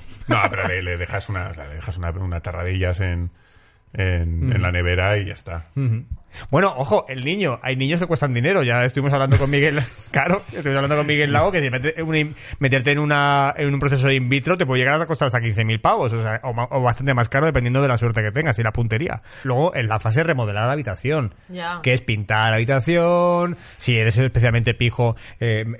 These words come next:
Speaker 2: una amiga, eh, me ha soplado que ella la reforma del cuarto,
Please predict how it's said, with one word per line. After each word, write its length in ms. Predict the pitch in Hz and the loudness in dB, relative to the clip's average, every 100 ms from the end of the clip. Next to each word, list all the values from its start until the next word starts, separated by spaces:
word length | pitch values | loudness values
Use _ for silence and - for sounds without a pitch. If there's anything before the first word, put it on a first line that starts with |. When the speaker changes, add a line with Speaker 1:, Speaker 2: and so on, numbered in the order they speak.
| 131 | -4
Speaker 2:
una 160 | 135 | 0
amiga, 300 | 160 165 160 151 | 0 2 0 0
eh, 380 | 143 139 135 131 | 0 2 2 2
me 120 | 139 | 0
ha 60 | |
soplado 520 | 131 131 143 151 214 - - - - - | 0 0 0 0 -2 -6 -20 -20 -20 0
que 160 | 131 | 2
ella 160 | 127 120 | 4 4
la 100 | 113 | 4
reforma 420 | 113 127 147 143 | 2 2 2 4
del 140 | 113 110 | 2 2
cuarto, 600 | 147 151 127 117 101 | 2 2 0 -4 -6